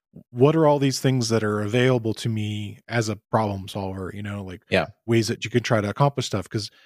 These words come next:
Speaker 1: it's easy to paint yourself into a corner as,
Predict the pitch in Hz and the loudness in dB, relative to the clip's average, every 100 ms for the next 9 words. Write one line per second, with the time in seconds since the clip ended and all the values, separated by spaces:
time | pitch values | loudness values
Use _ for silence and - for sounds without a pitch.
0 | _ _ - - 180 220 165 151 139 120 | _ _ -12 2 4 4 2 2 2 2
1 | - 120 - 113 - 110 101 - 165 147 | 4 2 2 -4 0 0 0 2 2 4
2 | 107 104 104 | 2 -2 -4